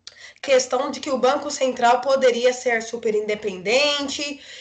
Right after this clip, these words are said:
e que a Petrobras iria ser privatizada,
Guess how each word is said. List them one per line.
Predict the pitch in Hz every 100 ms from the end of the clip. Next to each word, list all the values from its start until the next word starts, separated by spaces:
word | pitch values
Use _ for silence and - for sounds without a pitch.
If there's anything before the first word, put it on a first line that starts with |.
| -
e | 269 269
que | 269
a | 233 220
Petrobras | 240 214 214 208 208 196 190
iria | 202 202 190
ser | 185 208 196
privatizada, | 262 311 240 226 226 208 - 262 262 262 247 240 240